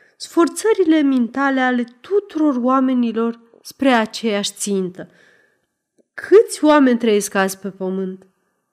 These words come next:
Două miliarde, să zicem. Ei bine, ar mai exista oare necunoscutul dacă două miliarde de kilograme de materie cenușie,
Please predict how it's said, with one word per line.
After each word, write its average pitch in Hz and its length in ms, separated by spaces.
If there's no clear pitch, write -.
Două 220 240
miliarde, 214 640
să 170 200
zicem. 175 460
Ei 320 180
bine, 190 380
ar 285 180
mai 269 200
exista 247 520
oare 311 340
necunoscutul 226 1040
dacă 214 680
două 330 340
miliarde 220 720
de 196 460
kilograme 208 580
de 190 100
materie 190 480
cenușie, 196 760